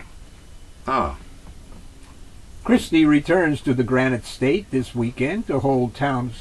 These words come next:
Speaker 2: hall style meetings tonight and on Saturday morning. He will also campaign with the majority leader of the State House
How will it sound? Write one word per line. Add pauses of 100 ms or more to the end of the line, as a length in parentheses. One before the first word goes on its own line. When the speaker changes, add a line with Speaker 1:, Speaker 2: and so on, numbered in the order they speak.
Speaker 2:
hall
style
meetings (260)
tonight (1000)
and
on
Saturday
morning. (1600)
He
will
also
campaign
with
the
majority
leader
of
the
State
House